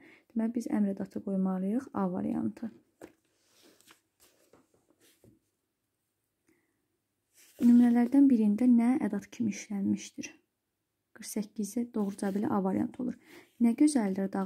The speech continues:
döşündə bulaqlar. Burada, deməli, cümlədə intonasiyanı artırmağa xidmət edir. Nə gözəldir. Burada ədatdır. Lamiyə, bu barədə nə bilirsən? Burada ismi əvəz edib. Məsələn, Lamiyə bir neçə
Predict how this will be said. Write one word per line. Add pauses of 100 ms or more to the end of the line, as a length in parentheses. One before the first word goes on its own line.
döşündə
bulaqlar. (320)
Burada,
deməli,
cümlədə (880)
intonasiyanı
artırmağa
xidmət
edir. (100)
Nə
gözəldir. (480)
Burada
ədatdır. (1800)
Lamiyə,
bu
barədə
nə
bilirsən? (400)
Burada
ismi
əvəz
edib. (400)
Məsələn, (400)
Lamiyə
bir
neçə